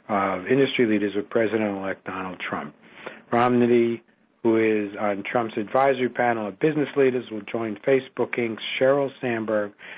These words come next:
Amazon dot com's Jeff Bezos, and Alphabet Inc.'s Larry Page and Eric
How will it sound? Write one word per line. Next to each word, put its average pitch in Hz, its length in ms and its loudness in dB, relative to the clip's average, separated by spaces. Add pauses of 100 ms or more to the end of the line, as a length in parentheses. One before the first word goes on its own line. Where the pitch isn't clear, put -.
(260)
Amazon 123 540 2
dot 113 300 0
com's 110 340 -2 (100)
Jeff 123 200 2 (180)
Bezos, 104 420 0 (640)
and 104 100 0
Alphabet 117 600 2
Inc.'s 107 300 -2 (100)
Larry 110 340 4
Page 110 380 0
and 98 120 -6
Eric 110 200 -2